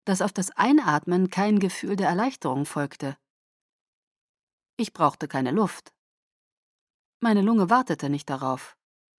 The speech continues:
Sie reagierte gleichgültig auf die Luftzufuhr. Ich brauchte die Luft zwar nicht,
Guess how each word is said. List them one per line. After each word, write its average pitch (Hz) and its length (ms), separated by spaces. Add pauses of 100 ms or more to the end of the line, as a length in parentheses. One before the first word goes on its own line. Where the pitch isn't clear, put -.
(1000)
Sie - 180
reagierte 160 440
gleichgültig 160 760
auf 160 100
die 175 100
Luftzufuhr. 160 720 (1600)
Ich 196 160
brauchte 233 400
die 160 100
Luft 160 240
zwar 156 160
nicht, 180 320